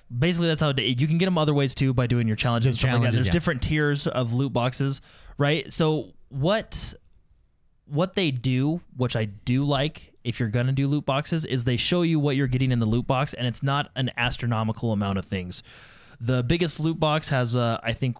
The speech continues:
Speaker 1: sixteen or t-, it's either twelve or sixteen items in it, right? And it does check off, you know, when you get one and stuff like that.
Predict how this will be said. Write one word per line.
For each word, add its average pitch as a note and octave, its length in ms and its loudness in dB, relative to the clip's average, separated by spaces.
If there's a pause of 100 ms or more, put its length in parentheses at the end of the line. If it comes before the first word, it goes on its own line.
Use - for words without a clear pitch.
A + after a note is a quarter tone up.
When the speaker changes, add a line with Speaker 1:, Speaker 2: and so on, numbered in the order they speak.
Speaker 1:
sixteen - 960 -2
or B2+ 280 0
t-, - 160 -10
it's A#2 240 0
either C3+ 180 2
twelve D3+ 240 0
or C#3 40 2
sixteen C#3+ 320 0
items C3+ 320 2
in D3 80 2
it, C3+ 140 -2
right? C3+ 340 0
And C#3 120 0
it C3+ 60 0
does D3 180 2
check - 260 -2
off, B2+ 300 -2
you A#2 120 -2
know, A2 100 2
when G#2+ 180 2
you G#2+ 80 0
get G#2+ 160 0
one G#2+ 180 0
and G2+ 80 -2
stuff - 200 -4
like G#2 140 -4
that. G#2+ 240 -2